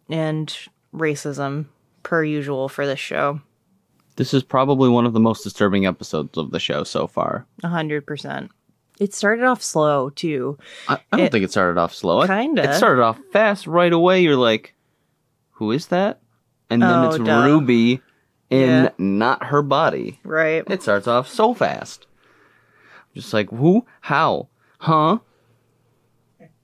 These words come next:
Speaker 2: Oh, whom agrees with me?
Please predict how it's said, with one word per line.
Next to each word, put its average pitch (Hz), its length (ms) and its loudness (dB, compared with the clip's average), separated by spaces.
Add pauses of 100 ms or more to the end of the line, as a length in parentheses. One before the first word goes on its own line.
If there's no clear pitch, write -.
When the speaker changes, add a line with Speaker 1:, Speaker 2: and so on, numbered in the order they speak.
(1160)
Speaker 2:
Oh, 113 600 -10 (420)
whom 147 200 -2
agrees 120 360 0
with 104 140 -8
me? 90 280 -6